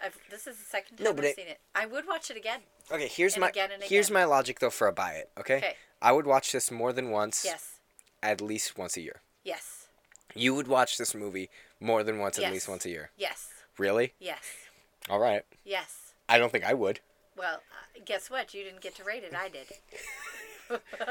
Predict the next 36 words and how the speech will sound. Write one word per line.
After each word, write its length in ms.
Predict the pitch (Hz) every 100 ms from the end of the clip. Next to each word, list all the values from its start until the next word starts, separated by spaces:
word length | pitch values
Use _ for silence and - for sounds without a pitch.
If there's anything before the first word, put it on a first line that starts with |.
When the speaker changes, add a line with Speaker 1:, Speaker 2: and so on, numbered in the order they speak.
| 214 - - _ -
Speaker 2:
Fair 180 | 90
point. 280 | - 165 127 - - -
Speaker 1:
I 300 | - 175 175
love 300 | 185 226 269
this 240 | 240 170 -
movie. 280 | 170 156 156 -
I 100 | 190
loved 280 | 190 185 196
it 140 | 196
even 300 | 220 208 208 202
more 160 | 208 208
the 120 | 214
second 380 | 233 220 240 233
time 320 | 220 240 262 294 - -
than 100 | 220
I 100 | 226
did 200 | 226 226
the 60 | 240
first. 500 | 320 359 226 - _ -
And 120 | 220 202 -
<laughs> 160 | - _
some 260 | - 214 214
of 120 | 220
it 100 | 247
I 100 | 240
didn't 220 | 233 233
even 220 | 240 247
remember, 540 | 254 269 302 320 233 165
<laughs> 20 |
so 240 | - - 240
that 240 | 202 -
made 160 | 202 208
it 100 | 214
even 240 | 214 214
more 160 | 214 233
fun. 360 | - 247 185